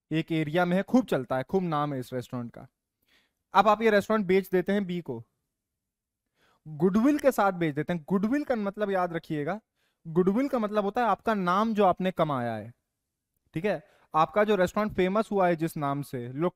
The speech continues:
ट्रस्ट करते हैं, जैसे फेमस रेस्टोरेंट होते हैं हर शहर में। गुडविल बेचने का मतलब है कि आपने अपना जो गुडविल, जो आपने नाम कमाया है, वो भी बेच दिया। मतलब आप इसी नाम से इस एरिया में अब कोई और बिजनेस नहीं कर सकते क्योंकि आपने वो बी को बेच दिया है।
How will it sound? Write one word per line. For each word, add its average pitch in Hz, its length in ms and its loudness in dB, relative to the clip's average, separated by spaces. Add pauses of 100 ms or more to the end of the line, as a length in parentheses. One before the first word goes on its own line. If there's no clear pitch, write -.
ट्रस्ट 196 280 0
करते 175 240 -2
हैं, 160 80 -4
जैसे 165 160 -4 (640)
फेमस 180 300 2
रेस्टोरेंट 202 380 0
होते 190 160 -2
हैं 180 80 0
हर 175 160 4
शहर 147 300 -2
में। 117 180 -10 (600)
गुडविल 220 420 2
बेचने 226 320 0
का 214 80 -2
मतलब 208 240 -2
है 233 60 0
कि 226 100 -2
आपने 214 260 0
अपना 220 240 -4
जो 214 120 -2
गुडविल, 180 320 2
जो 202 80 2
आपने 202 200 -2
नाम 185 280 0
कमाया 165 320 0
है, 202 100 2
वो 185 160 0
भी 202 140 0
बेच 160 200 0
दिया। 165 220 2
मतलब 214 380 -2
आप 226 220 -2
इसी 208 260 -2
नाम 208 360 0
से 135 280 -2 (380)
इस 220 200 0
एरिया 208 320 4
में 233 120 -2
अब 208 240 0
कोई 208 140 6
और 202 160 4
बिजनेस 190 380 -2
नहीं 208 120 -2
कर 196 120 -2
सकते 208 260 -4
क्योंकि 214 240 -4
आपने 196 240 0
वो 208 100 0
बी 185 180 -2
को 202 140 0
बेच 160 240 -2
दिया 127 240 -6
है। 117 120 -12